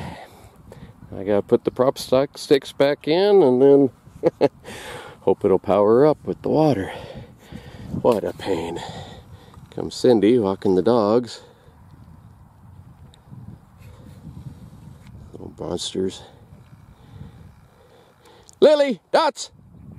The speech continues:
come on. Come on, Lily. Come on, Dots. Come on, over here. Come on.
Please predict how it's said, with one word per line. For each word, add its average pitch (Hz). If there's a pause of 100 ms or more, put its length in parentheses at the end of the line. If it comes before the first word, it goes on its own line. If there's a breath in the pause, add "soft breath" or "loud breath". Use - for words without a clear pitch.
(140)
come 285
on. 320 (680)
Come 320
on, 349
Lily. 330 (640)
Come -
on, 339
Dots. 330 (1000 loud breath)
Come 359
on, 349
over 330
here. 349 (800)
Come 370
on. 359